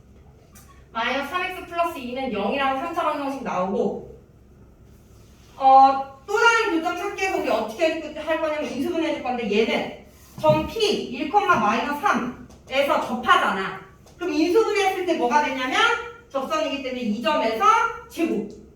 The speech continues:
식을 가져. 이해돼? 그리고 남은 일 차 식만 찾으면 되니까 이 남은 일 차 식은 상수항 보고 얘 제곱하면 일이잖아. 곱했을 때 이가 나오려면 플러스 이에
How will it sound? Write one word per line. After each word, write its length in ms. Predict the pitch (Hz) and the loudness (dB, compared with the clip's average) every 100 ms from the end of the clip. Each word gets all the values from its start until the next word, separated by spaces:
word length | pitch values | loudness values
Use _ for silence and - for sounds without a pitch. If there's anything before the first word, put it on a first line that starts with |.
| - | -20
식을 320 | - 403 339 | -10 -4 -2
가져. 200 | - - - - - - - - - - - | -2 -4 -10 -20 -20 -20 -20 -20 -20 -20 -8
이해돼? 600 | 320 330 359 359 - - - - | -2 0 -2 -4 -12 -20 -20 -14
그리고 440 | - 339 370 370 - | 0 4 6 4 2
남은 360 | 269 294 311 | 0 0 -2
일 240 | 381 427 415 | -2 -2 -2
차 180 | 415 403 | -2 -2
식만 360 | 415 403 392 | -2 0 0
찾으면 360 | 403 392 370 349 | -2 -4 -4 -4
되니까 300 | 233 226 202 | -4 -2 -4
이 100 | 208 | -2
남은 280 | 208 220 233 | -4 -4 -4
일 140 | 330 | -4
차 140 | 330 302 | -4 -4
식은 220 | 269 359 415 427 - - | -4 -2 -2 -4 -10 -14
상수항 560 | - 415 415 392 349 240 | -6 -4 -2 0 -2 0
보고 520 | 208 190 170 - - - - - | -2 -2 -6 -10 -18 -20 -20 -8
얘 180 | 277 302 | -4 -2
제곱하면 400 | - 269 285 262 | 0 0 -2 -2
일이잖아. 520 | 339 349 - - - - - - - | -2 -2 -4 -6 -12 -18 -20 -20 -14
곱했을 440 | 294 254 349 349 | -10 -4 -2 -2
때 60 | 269 | -4
이가 280 | 233 247 302 | -6 -4 -2
나오려면 640 | 254 240 226 339 370 381 | -2 -2 -2 0 -2 -4
플러스 340 | 370 370 370 220 | -4 -4 -2 -4
이에 580 | 208 233 214 - - | -2 0 -2 -4 -10